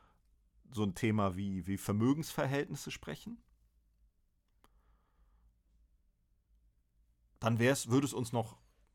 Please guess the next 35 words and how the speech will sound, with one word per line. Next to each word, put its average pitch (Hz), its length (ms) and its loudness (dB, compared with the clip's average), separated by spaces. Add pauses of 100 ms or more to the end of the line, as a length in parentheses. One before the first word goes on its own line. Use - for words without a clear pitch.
(280)
könnten 139 280 2
wir 117 60 6
es 117 100 2
irgendwie 123 240 4
noch 113 140 4
verstehen, 135 540 0
wenn 120 140 4
wir 110 80 6
jetzt 107 140 0
sagen, 127 360 4 (1800)
jemand, 110 280 4
der 104 160 4
reich 170 380 2
ist, - 500 -8 (460)
sagt, 98 340 0
"Nee, 110 200 6
ich 107 180 0
möchte 117 300 4
das 80 180 -6
aber 78 240 -10
nicht." - 260 -18 (220)
Dann 101 180 -2
denken 110 320 4
wir, 104 180 2
"Ja, 82 200 -4
klar 107 340 2
willst 90 240 -8
du 98 80 -4
das 85 240 -6
nicht, 76 240 -14
du 82 60 -16
bist 87 200 -10
ja 78 100 -6
schon 85 200 -8
reich." 95 420 -4